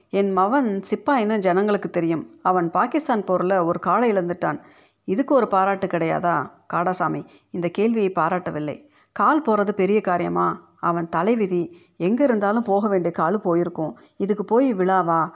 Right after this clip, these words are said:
விழானா ஒரு விஷயம் இருக்க வேண்டாமோ? கூட்டம் மாடசாமி பேசியதை ஏற்றுக்கொண்டது போல் அமைதியாக இருந்தது. அல்லது அது அமைதியாக இருந்ததை மாடசாமி தன் பாயிண்ட்டுக்கு ஆதரவாக எடுத்துக்கொண்டார்.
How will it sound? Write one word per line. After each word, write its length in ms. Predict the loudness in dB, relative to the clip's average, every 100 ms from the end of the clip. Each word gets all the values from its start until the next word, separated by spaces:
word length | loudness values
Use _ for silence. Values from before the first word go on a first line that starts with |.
| -2
விழானா 380 | 2 4 4 4
ஒரு 180 | 2 2
விஷயம் 320 | 0 0 0
இருக்க 200 | 0 0
வேண்டாமோ? 520 | 0 0 0 0 -4 -8 _ _ _ _ _ _ -4
கூட்டம் 400 | -4 0 0 2
மாடசாமி 480 | 2 2 2 0 0
பேசியதை 760 | 0 2 0 0 -2 -2 0 0 0
ஏற்றுக்கொண்டது 460 | -2 0 0 0 -2
போல் 180 | 0
அமைதியாக 480 | 0 0 2 0 0
இருந்தது. 500 | -2 -4 -4 -6 -8 _ _ _
அல்லது 680 | 0 0 0 0 -2 -6 -8
அது 240 | -4 0 2
அமைதியாக 540 | 2 0 2 2 4
இருந்ததை 460 | 2 0 0 0 0
மாடசாமி 680 | 0 2 0 0 0 0
தன் 240 | 0 -4 -2
பாயிண்ட்டுக்கு 440 | 0 0 -2 -2
ஆதரவாக 500 | 0 0 0 0 0
எடுத்துக்கொண்டார். 580 | -2 -4 -6 -4 -2 -4